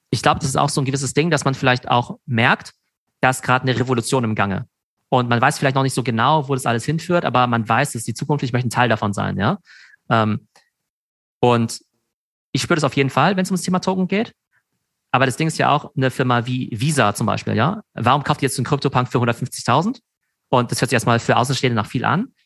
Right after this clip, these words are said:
ist aber tatsächlich der billigste CryptoPunk überhaupt. Die sind ja eigentlich viel teurer. Was hat es gemacht? Ganz viele Leute haben, also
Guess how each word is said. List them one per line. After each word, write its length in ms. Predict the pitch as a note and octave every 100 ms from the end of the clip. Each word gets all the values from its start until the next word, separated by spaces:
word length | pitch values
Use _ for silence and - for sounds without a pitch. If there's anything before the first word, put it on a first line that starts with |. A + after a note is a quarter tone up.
| -
ist 160 | C#3
aber 180 | C#3 B2
tatsächlich 340 | - - B2 A2+
der 120 | G#2+
billigste 560 | C3+ C3+ - A#2+ A#2 -
CryptoPunk 420 | - C#3 B2 G#2+
überhaupt. 380 | G#2+ B2 G3+ - -
Die 60 |
sind 120 | A#2+ A2+
ja 80 |
eigentlich 140 | G#2+ A#2
viel 220 | - A2
teurer. 380 | G2+ G#2 F#2+ - _ - - - _ - -
Was 160 | C#3
hat 100 | D3
es 80 | D3
gemacht? 320 | - A2 - - _ _ _ _ _
Ganz 200 | - D#3+
viele 140 | F#3 B2
Leute 320 | B2 G#3 F#3+ - _
haben, 240 | - C#3+ C#3
also 240 | A#2+ C3+